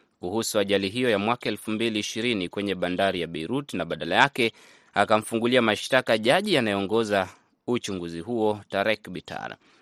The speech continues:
Bitar ameendelea na uchunguzi wake kwa kuzingatia mamlaka aliyonayo kisheria baada ya uchunguzi huo kusitishwa kwa muda wa miezi kumi na tatu.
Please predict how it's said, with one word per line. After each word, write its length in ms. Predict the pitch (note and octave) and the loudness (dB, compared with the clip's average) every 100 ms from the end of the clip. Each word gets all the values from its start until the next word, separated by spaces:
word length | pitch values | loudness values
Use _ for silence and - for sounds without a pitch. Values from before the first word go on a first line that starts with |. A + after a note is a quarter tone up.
| _ - | _ -10
Bitar 460 | E2+ A2+ A#2 D3+ | -4 4 6 6
ameendelea 720 | E3 A2+ A2 G#2+ A2+ A#2+ G2+ G2+ | 4 2 2 2 4 6 6 4
na 260 | G2 G2 | 0 0
uchunguzi 460 | G2 - G2 F#2+ F#2+ | -2 -4 -6 -6 0
wake 340 | G2+ B2 - | 2 2 0
kwa 120 | A2+ | -6
kuzingatia 560 | G2 G2 F#2+ F#2 - A2 | -6 -4 -2 -2 -2 -2
mamlaka 520 | G2 F2+ F#2+ B2 - | -2 0 -2 -2 -4
aliyonayo 500 | F2 E2 F2 G#2+ G#2 | -4 -2 0 0 0
kisheria 540 | - G2 A2 B2+ A2+ F2 - - - - | -4 -6 0 4 4 4 -2 -20 -20 0
baada 360 | G2 A2 G#2 G#2 | 6 6 6 4
ya 100 | G2+ | 4
uchunguzi 420 | - G2+ G2+ G2 | 0 -4 -2 -4
huo 260 | G#2+ B2+ | -2 -2
kusitishwa 640 | A2 A2 A2+ G#2 C#3+ - B2+ | 0 -4 -4 -4 -4 -2 -2
kwa 140 | - | 0
muda 180 | A#2 G#2+ | 0 2
wa 80 | G2+ | 2
miezi 380 | G#2+ G#2+ F#2+ F#2 | 2 0 -2 -6
kumi 240 | - F#2+ | -8 -6
na 100 | F2 | -6
tatu. 500 | - A#2 G#2+ G#2 F2 | -2 0 0 -2 -4